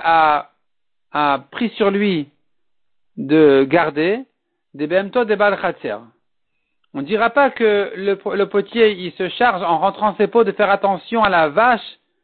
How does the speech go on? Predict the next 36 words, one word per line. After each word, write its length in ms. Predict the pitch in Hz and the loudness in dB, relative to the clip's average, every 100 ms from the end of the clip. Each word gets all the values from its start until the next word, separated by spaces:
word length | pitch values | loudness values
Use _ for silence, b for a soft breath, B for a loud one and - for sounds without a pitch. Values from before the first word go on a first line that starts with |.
| _ _ _ | _ _ _
du 200 | 127 170 | -16 -4
Balabait. 540 | 185 190 165 147 131 - | 0 2 2 0 -4 -8
Non. 320 | 208 262 269 277 _ _ _ _ _ _ _ _ _ _ | 0 2 2 -2 _ _ _ _ _ _ _ _ _ _
À 80 | 185 | -6
partir 340 | 185 226 240 208 | -2 -4 -4 -4
du 120 | 208 | -4
moment 200 | 208 208 | 0 0
où 40 | |
il 80 | 196 | 2
a 40 | |
le 20 | 175 | 0
droit 120 | 180 | 0
de 60 | |
rentre-, 220 | 185 - 170 | -2 -6 -4
de 120 | 165 | 0
rentrer 340 | 175 165 175 | 0 -2 -4
ses 120 | - 151 | -2 -2
pots 160 | 170 | 0
ici, 420 | 131 120 196 240 196 | -2 -4 -6 -6 -2
il 100 | 175 | 0
les 100 | 147 | 2
dépose 360 | 165 165 143 | 2 0 -2
ici, 540 | 131 - 254 277 90 165 | -4 -6 -2 -2 -2 -2
il 80 | |
s'en 160 | 185 165 | 0 0
va, 200 | 151 226 | 2 0
il 100 | 226 | -2
surveille 280 | - 165 180 | -6 -6 -6
plus 160 | - 185 | -4 -4
rien. 260 | 131 107 _ _ _ _ _ _ _ _ _ _ | -4 -8 _ _ _ _ _ _ _ _ _ _
Mané, 400 | 165 165 170 175 | -4 -2 0 0
comme 200 | 170 156 | 0 -4
qui 140 | - | -4
va 140 | 170 156 | -2 -2
cette 260 | 165 - | -2 -6
Mishnah ? 520 | 127 123 - 123 127 | -10 -10 -8 -4 -4